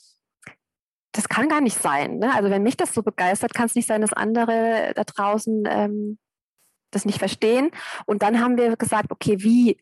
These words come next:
kommunizieren wir das jetzt überhaupt? Wie schafft man das, so eine etwas angestaubte Branche auf eine neue Sphäre zu heben?" Und dann haben wir so ein bisschen Tabuthemen, sag ich mal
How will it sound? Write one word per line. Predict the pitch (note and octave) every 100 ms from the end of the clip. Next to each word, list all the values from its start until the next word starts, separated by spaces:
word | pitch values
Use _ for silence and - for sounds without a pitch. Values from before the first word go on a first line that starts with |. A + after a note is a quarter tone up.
| _
kommunizieren | A3 G3+ F#3 - B3+
wir | C#4
das | A3+ G3
jetzt | -
überhaupt? | F3+ F#3 F3+ - -
Wie | A3+ D4
schafft | D4+ - B3+ - -
man | D4+
das, | D#4 D#4 D#4+ - - - _
so | - A3+
eine | A3 G#3+ -
etwas | - G#3 G#3 - _ _ _ _ _
angestaubte | G3+ D#4 E4 - A3 A3+ - - C4+ D4 - _ _ _ _ -
Branche | - F#3+ F#3+ A#3 C#4+ D#4+ G#4 - _ _ _ _ _ _ _ _ _ - -
auf | G3+
eine | G#3+
neue | G#3 G3+
Sphäre | G#3 - A3 A3
zu | - G#3
heben?" | G3 F#3+ G3+ G3+ F#3 G#3 C4 - - - -
Und | G3+
dann | G#3
haben | G#3+ A3
wir | G#3+
so | G#3
ein | G3+
bisschen | G#3+ - G#3 G3 - -
Tabuthemen, | A3 G3+ A3 A3+ A3+ A#3 - A3 G#3 G3+
sag | G3+ G3
ich | G3
mal | G3 F#3 F#3 G3 G3